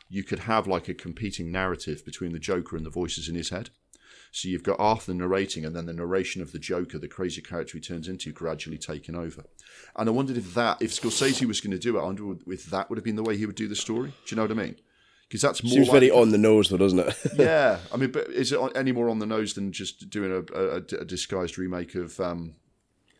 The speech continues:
Speaker 1: uh, of, uh, King of Comedy? Do you know what I mean?
Speaker 2: Oh, this is true. It's completely, I just, that's what I'm saying. I genuinely don't know how we do this, because I don't think Scorsese would just be like, "Oh, well, remember that time I used the narration in Goodfellas?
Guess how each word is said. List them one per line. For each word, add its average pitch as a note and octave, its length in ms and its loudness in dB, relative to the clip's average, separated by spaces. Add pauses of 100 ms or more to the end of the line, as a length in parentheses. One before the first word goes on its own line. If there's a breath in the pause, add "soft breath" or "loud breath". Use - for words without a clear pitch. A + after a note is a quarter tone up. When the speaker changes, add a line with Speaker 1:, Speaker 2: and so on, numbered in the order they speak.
(260)
Speaker 1:
uh, - 60 -14
of, F2+ 540 -4
uh, F2 520 -2
King F#2+ 200 -8
of D#2+ 60 -10
Comedy? A2 360 -6
Do - 100 -12
you G#2 60 -6
know G2+ 60 -2
what G#2 100 -4
I A#3 60 6
mean? G3 80 8
Speaker 2:
Oh, - 20 6
this F#3+ 160 6
is E3 100 2
true. F3 200 10
It's B2 240 10
completely, C3 600 10
I A2+ 100 10
just, C#3+ 180 4
that's D#3 180 8
what D3 100 10
I'm B2 120 8
saying. C3 260 10
I F#2+ 80 8
genuinely B2+ 460 8
don't A2+ 140 8
know G#2 60 6
how G#2+ 140 6
we G2+ 100 6
do G#2+ 140 4
this, G2 140 4
because - 280 2
I G#2 40 8
don't A2 120 6
think G#2 140 6
Scorsese G2 380 4
would F#2+ 100 4
just F#2 220 0
be G2 60 4
like, F#2 180 4
"Oh, C3+ 60 8
well, G2+ 200 6 (300 loud breath)
remember A#3 160 10
that G#3 160 10
time F3 240 10
I - 20 10
used G#2+ 220 6
the A#2 60 6
narration A2 360 8
in F#2 80 4
Goodfellas? D2+ 460 2